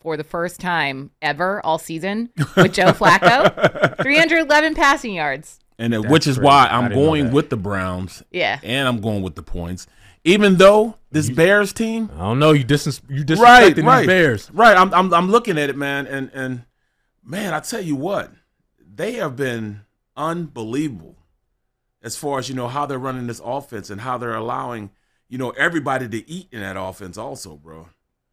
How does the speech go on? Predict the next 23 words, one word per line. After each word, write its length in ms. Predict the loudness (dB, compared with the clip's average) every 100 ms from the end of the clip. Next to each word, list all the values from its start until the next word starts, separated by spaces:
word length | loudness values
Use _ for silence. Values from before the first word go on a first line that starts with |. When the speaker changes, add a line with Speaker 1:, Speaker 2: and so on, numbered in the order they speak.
| _ _ -12
Speaker 2:
I 80 |
like 280 | -6 -4 -4
'em, 120 | -10
man. 320 | -14 -14 -16 -16
I 80 | -12
do 180 | -8 -6
like 280 | -4 -6 -8
'em, 120 | -10
but 140 | -8
I, 100 | -8 -10
I'm, 240 | -12 -12 -8
I 140 | -8
just 160 | -8 -14
don't 220 | -14 -10
know 100 | -12
if 80 | -12
they 80 | -16
could 180 | -14
deal 240 | -12 -10 -10
with 240 | -12 -10
them 140 | -8 -4
being 480 | -4 -2 0 0 0
in, 320 | 0 0